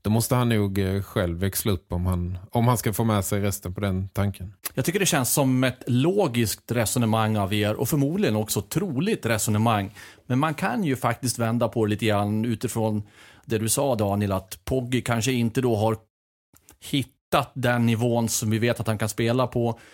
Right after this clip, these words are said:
Speaker 2: Kruse kan blanda fantastiska insatser med inte fullt lika fantastiska insatser, och i det läget kanske Kolpanen kan vara en joker att kasta in och se om,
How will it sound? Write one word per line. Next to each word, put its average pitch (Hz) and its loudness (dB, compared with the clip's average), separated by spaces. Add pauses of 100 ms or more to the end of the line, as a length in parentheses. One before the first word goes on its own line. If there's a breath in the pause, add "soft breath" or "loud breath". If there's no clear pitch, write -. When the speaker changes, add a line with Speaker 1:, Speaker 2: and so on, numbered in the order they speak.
(220 loud breath)
Speaker 2:
Kruse 131 2
kan 143 0
blanda 123 2 (440)
fantastiska 156 0
insatser 139 0
med 117 2 (1080)
inte 139 -2
fullt 214 0
lika 160 2
fantastiska 110 0
insatser, 104 0
och 113 0
i 110 2
det 147 0
läget 120 0 (240)
kanske 123 -2 (400)
Kolpanen 135 0
kan 117 0
vara 113 2
en 107 4
joker 107 0 (440)
att - -6
kasta 123 2
in 113 0 (280)
och 117 -2
se 120 0
om, 110 0